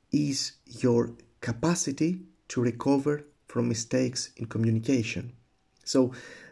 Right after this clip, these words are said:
if for any reason your follower steps wrong, if you can fix that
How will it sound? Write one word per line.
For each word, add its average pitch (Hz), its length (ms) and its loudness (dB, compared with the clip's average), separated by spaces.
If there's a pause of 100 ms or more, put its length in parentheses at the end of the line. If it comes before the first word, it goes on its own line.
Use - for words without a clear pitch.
(140)
if 180 140 4
for 208 340 2
any 202 240 8
reason 175 340 8
your 139 100 6
follower 135 440 4
steps - 420 -2
wrong, 165 480 4 (1120)
if 180 180 6
you 226 80 4
can 214 160 0
fix - 400 2
that 139 240 2